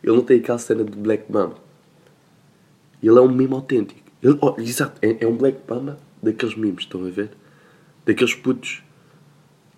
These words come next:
que vê, que, dos, do Twitter, dos vídeos e o caralho. Aqueles putos que só fazem merda. Só fazem merda. É o Wagner. É o Wagner. Depois o Wagner é um petas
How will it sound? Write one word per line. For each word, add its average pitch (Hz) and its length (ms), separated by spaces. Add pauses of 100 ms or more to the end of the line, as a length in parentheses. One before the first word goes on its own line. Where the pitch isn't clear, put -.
(180)
que 120 100
vê, 135 180
que, - 200 (460)
dos, 104 220
do - 300
Twitter, 160 300
dos 95 220
vídeos 113 320
e 104 40
o - 20
caralho. 110 340 (580)
Aqueles 107 220
putos - 280
que - 80
só 101 80
fazem 92 300
merda. 85 280 (420)
Só - 120
fazem 101 200
merda. 104 360
É 90 80
o 87 40
Wagner. 87 300 (680)
É - 80
o 87 40
Wagner. 85 180
Depois 101 200
o - 20
Wagner 127 300
é 101 40
um 90 80
petas 123 540